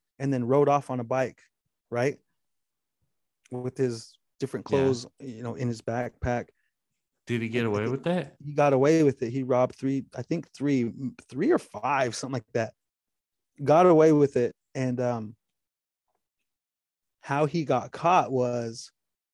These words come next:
Speaker 1: one night he got drunk, told his friend about it. He, 'cause he never told anybody.
Speaker 2: Yeah.
Speaker 1: One night he got drunk. He told his friend, "Well,"
Speaker 2: "This is how you
Speaker 1: Oh.
Speaker 2: rob a bike,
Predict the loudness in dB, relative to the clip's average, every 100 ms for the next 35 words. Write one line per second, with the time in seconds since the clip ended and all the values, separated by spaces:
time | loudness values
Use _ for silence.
0 | _ _ _ -6 -4 -2 -2 -2 -6 -6
1 | -6 -6 -6 -2 0 -2 -6 _ _ _
2 | _ _ _ _ _ _ -4 2 4 4
3 | 2 -4 -8 -8 -20 _ -10 -4 -2 -2
4 | -2 -4 -6 -8 _ _ _ _ _ _
5 | _ _ _ _ _ -20 -10 -6 -2 -2
6 | -4 -4 -2 0 0 2 -2 -4 -12 _
7 | _ _ _ -2 0 0 -4 -6 -2 0
8 | 0 0 -2 -4 -2 -2 -2 -6 _ _
9 | -10 -10 _ -6 -4 -4 -10 -10 -6 -4
10 | -6 -10 _ _ _ _ _ _ _ _
11 | _ _ -8 -4 -2 -4 -8 -14 _ -8
12 | -8 -4 -2 -2 -2 -2 -4 -4 -4 -4
13 | -10